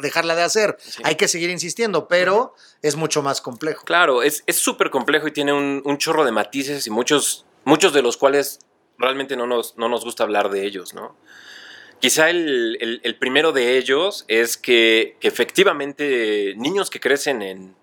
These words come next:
Speaker 2: niños que crecen en casas donde hay muchos libros, eh, pues l-,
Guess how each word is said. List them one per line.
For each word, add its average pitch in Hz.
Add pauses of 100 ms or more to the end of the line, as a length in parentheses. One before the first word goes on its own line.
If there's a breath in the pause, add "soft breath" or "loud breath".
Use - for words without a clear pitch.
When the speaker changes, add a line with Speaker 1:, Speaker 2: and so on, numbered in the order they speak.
(440 soft breath)
Speaker 2:
niños 220
que 151
crecen 156
en 110
casas 135
donde 113
hay 123
muchos 123
libros, 113 (480 loud breath)
eh, 110 (400)
pues 117 (100)
l-, 131